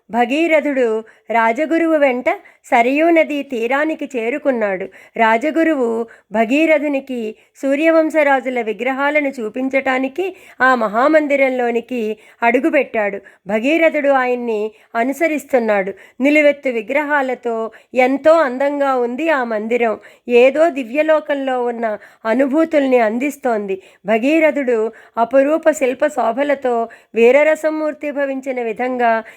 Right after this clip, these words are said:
విరాజిల్లే ఆ విగ్రహాలను ఆశ్చర్యంగా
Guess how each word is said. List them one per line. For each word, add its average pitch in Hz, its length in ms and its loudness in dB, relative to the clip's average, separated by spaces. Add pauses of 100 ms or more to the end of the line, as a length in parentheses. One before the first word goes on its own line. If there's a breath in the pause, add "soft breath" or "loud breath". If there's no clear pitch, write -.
(120 loud breath)
విరాజిల్లే 269 600 2
ఆ 240 160 0
విగ్రహాలను 240 880 -4 (260 loud breath)
ఆశ్చర్యంగా 254 960 -2